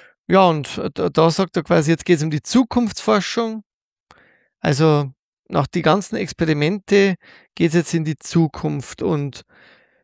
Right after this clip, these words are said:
wir, sie fahren in das Jahr zweitausendfünfzehn.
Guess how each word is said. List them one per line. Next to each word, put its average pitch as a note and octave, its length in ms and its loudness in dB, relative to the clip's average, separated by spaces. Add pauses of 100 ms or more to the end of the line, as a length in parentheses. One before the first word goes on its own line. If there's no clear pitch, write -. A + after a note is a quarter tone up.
(180)
wir, D#3 100 -2
sie F#3 160 0
fahren D#3+ 280 2
in D#3 80 0
das C3 160 -2
Jahr C3 140 2
zweitausendfünfzehn. C3 1160 -4